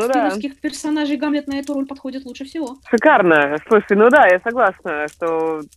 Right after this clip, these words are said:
Speaker 1: смерти у Шекспира более чем достаточно. Мы сегодня охватили сколько? Шесть, да, пьес,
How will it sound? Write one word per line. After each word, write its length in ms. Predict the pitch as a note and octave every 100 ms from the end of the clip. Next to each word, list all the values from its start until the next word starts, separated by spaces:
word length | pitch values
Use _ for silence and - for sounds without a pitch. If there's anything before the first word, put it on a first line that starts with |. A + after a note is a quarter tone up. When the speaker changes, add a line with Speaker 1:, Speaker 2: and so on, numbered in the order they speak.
| _ _
Speaker 1:
смерти 400 | G#3+ G#3+ G3+ G3+
у 120 | F3+
Шекспира 580 | - F3 - G3+ F3 F3
более 340 | G#3+ G#3 F#3+
чем 140 | F#3+ G3
достаточно. 520 | F#3+ A3+ B3 _ G3
Мы 100 | F#3+
сегодня 280 | G#3 G3 F#3
охватили 580 | F3+ F3+ - G3 F3 D#3+
сколько? 340 | - F3+ D#3 -
Шесть, 320 | - C4+ - _
да, 160 | E3+ G#3
пьес, 220 | F#3 D3+